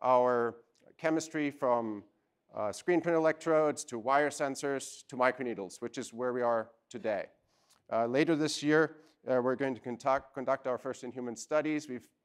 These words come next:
conducted a series of N N one studies before. And as you can see, the, the, the,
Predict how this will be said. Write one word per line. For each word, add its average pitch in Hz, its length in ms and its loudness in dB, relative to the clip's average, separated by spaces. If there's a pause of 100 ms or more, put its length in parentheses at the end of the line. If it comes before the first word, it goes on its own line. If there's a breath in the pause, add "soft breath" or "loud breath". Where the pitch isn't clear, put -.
conducted 123 360 -4
a 117 80 -6
series 143 400 -4
of 113 160 -8
N 127 120 -4
N 127 120 -4
one 131 180 -2
studies 131 340 -4
before. 160 540 0 (300 loud breath)
And 147 80 -4
as 151 140 2
you 147 60 -4
can 143 160 -2
see, 180 220 0
the, 123 160 -2 (100)
the, 131 120 -8 (120)
the, 139 100 -16